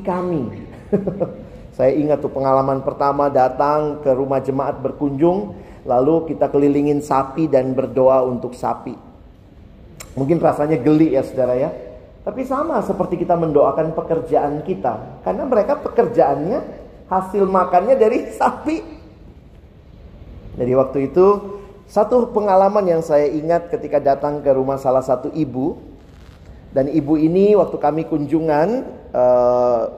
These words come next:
agak lama kami ketuk pintu rumahnya, ya. Kami satu tim waktu itu datang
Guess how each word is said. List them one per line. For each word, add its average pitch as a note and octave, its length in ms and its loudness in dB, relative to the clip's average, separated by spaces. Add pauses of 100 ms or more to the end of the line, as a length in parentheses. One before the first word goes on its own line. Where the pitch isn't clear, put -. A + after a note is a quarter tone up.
agak G#3+ 320 0
lama C4+ 240 -2
kami A3+ 240 0
ketuk A3+ 320 -2
pintu F#3+ 320 0
rumahnya, F3 480 2
ya. D#3+ 240 0
Kami D#3 240 -6
satu C3+ 320 -4
tim D#3+ 320 0
waktu C#3+ 240 -4
itu D#3 80 -4
datang F3+ 480 0